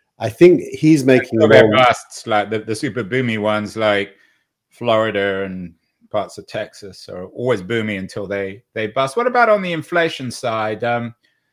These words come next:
Speaker 2: Galloway is predicting a, a drop in the U S inflation. Is there a connection between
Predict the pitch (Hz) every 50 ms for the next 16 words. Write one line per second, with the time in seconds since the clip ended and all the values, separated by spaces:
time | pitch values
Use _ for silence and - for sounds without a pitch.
0 | _ _ _ _ _ _ _ _ _ - 151 151 156 165 160 156 151 151 147 143
1 | 135 131 - - 151 127 107 143 135 135 - - 143 139 131 123 123 123 123 -
2 | - 120 104 101 123 135 135 135 131 131 - 131 117 117 117 110 117 117 117 113
3 | 113 110 104 104 _ _ _ _ - 113 123 131 127 123 117 - - 127 110 101
4 | - _ 131 120 120 127 117 - - 147 143 147 139 165 185 196 196 196 - 196
5 | 185 185 - - - - 170 156 151 139 - 139 - - - 165 160 151 147 139
6 | 135 127 120